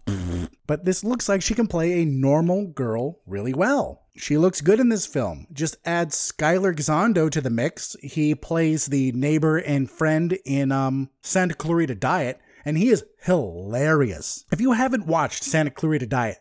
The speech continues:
do it. It is one of my favorite comedies just 'cause everyone's comedic timing is on point. Drew Barrymore and Timothy Olyphant as a married couple is fantastic.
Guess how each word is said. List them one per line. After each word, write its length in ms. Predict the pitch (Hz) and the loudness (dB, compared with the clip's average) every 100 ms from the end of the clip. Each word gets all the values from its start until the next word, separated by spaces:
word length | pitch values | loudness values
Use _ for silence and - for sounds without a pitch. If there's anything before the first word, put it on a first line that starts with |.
| _ 110 98 - | _ -16 -14 -2
do 220 | 139 127 | 0 0
it. 120 | 92 | -2
It 120 | - 165 | -2 -2
is 160 | 151 - | -2 -6
one 340 | 156 147 277 | -2 2 4
of 140 | 262 147 | 2 0
my 220 | 156 170 | 0 -2
favorite 680 | - - - 180 180 120 - | -4 -6 2 2 2 -2 -6
comedies 560 | - 147 131 95 87 | -2 0 0 -4 -8
just 220 | - 170 | -4 -2
'cause 180 | - 165 - | -2 -4 -6
everyone's 520 | 170 220 233 226 196 - | -6 -4 0 2 0 -2
comedic 400 | 175 180 156 - | 0 2 2 -2
timing 420 | 160 165 135 120 | -2 0 0 -2
is 180 | 151 127 - 131 | -6 -8 -8 -2
on 320 | 151 151 139 | 0 0 -2
point. 640 | - - 151 131 87 - - | -6 -6 -2 -2 -4 -16 -14
Drew 300 | 127 135 208 | -6 0 2
Barrymore 680 | 196 190 202 185 147 135 127 | 4 4 4 6 4 4 0
and 160 | - 139 | -2 0
Timothy 280 | 196 208 190 | 2 2 2
Olyphant 540 | 160 175 - 135 127 - | 2 2 2 0 0 -2
as 120 | 135 | -2
a 80 | 139 | 0
married 420 | 127 147 170 160 | 2 4 4 2
couple 380 | 151 - 117 - _ - | -2 0 -2 -4 _ -2
is 240 | 160 156 - _ | 0 0 -4 _
fantastic. 1600 | - - 175 220 165 92 - - - 135 165 - - 92 - | -8 0 4 4 2 -2 -12 -16 -10 -4 -2 -2 -6 -8 -12